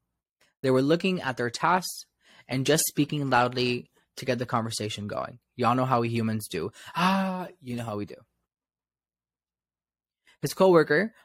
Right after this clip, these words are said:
waiting for a response to the conversation they just started, turns to see that Chris is suddenly no longer there, even though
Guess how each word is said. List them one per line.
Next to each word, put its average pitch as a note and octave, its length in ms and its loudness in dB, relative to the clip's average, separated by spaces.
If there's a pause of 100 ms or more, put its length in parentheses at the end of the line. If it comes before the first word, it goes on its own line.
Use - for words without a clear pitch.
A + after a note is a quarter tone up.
waiting D#3 240 6
for D#3 160 4
a C#3 40 6
response C#3+ 600 2
to B2+ 80 -2
the B2 80 0
conversation B2 640 0
they A2 160 0
just A2 260 -4
started, F3+ 480 0 (720)
turns G3 280 4
to F3+ 80 6
see E3+ 300 4
that D3 200 0
Chris D#3+ 260 4 (140)
is B2+ 220 0
suddenly F3+ 520 4
no C3+ 340 2
longer F3 440 4
there, C3 480 0 (320)
even D#3 320 4
though C#3+ 360 4